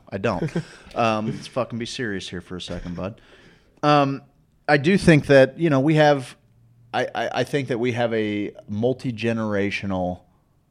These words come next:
Speaker 1: conditioning, right? Of, and, and, and what's crazy is, is it flies in the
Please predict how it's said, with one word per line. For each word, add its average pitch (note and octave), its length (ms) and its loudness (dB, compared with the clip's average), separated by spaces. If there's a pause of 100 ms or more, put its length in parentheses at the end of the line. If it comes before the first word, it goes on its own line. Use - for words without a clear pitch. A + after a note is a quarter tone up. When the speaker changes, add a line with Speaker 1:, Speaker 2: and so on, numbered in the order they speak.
(480)
Speaker 1:
conditioning, F#2 880 -4 (300)
right? F#2 300 -4 (600)
Of, F#2+ 300 0
and, D3 200 4
and, G#3 220 6
and G3+ 240 6
what's G#3 140 6
crazy G#3 400 -2
is, F#3 140 -8
is D#3 160 -14
it - 180 -16
flies F#3 380 -16
in C#3+ 120 -12
the A2 120 -10